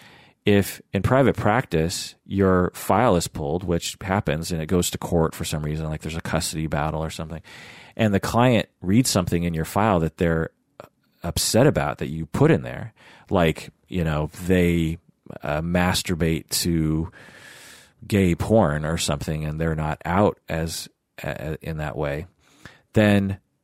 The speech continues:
they're gonna sue you for putting that in your fi-, in the file when it didn't need to be in there, or at least they're gonna be motivated to sue you, or they'll be motivated to take action against you, and,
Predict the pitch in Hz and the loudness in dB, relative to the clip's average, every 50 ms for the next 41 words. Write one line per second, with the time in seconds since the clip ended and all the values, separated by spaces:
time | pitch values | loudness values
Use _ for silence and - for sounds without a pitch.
0 | _ _ - 92 98 - - _ - 101 98 - 107 123 147 143 180 165 147 123 | _ _ -18 -18 -18 -18 -18 _ -18 -4 2 4 4 6 6 6 4 6 6 4
1 | - - - - - 135 165 165 104 80 87 90 - - 101 - - 131 127 120 | 4 4 4 4 6 6 8 8 6 6 4 4 2 0 -2 2 4 4 6 6
2 | 107 101 98 95 90 87 85 107 98 92 87 85 82 82 - - - 107 107 131 | 4 4 4 2 2 0 0 0 0 0 -2 -2 -2 -2 -4 -2 0 2 2 2
3 | 117 - - 98 95 82 80 - - 131 131 107 92 95 95 95 90 92 104 90 | 2 0 0 0 0 0 0 0 2 2 4 4 4 4 2 2 2 2 2 0
4 | 82 87 95 98 92 76 73 69 95 107 107 80 65 64 67 - 98 113 117 117 | 0 0 0 0 0 0 -2 0 0 0 0 -2 -4 -8 -4 0 4 4 6 6
5 | 110 127 139 131 - 131 113 110 104 98 87 90 87 87 87 95 113 131 120 90 | 6 6 4 4 4 4 4 4 4 2 2 0 0 2 4 6 6 6 6 4
6 | 80 80 73 73 76 69 87 - - 78 73 65 67 76 80 85 90 85 87 87 | 2 0 -2 -4 -4 -6 -6 -6 -6 -4 -4 -4 -4 -2 -2 0 0 0 0 0
7 | 85 87 82 80 82 87 101 107 90 76 73 71 73 73 - - - - 71 69 | 0 0 0 2 2 4 4 4 2 2 0 -2 -4 -6 -8 -10 -10 -10 -8 -6
8 | - 50 - - - - - - - 82 85 - - 92 95 95 98 95 | -6 -6 -8 -8 -8 -10 -10 -10 -8 -10 -10 -8 -6 -2 0 0 0 0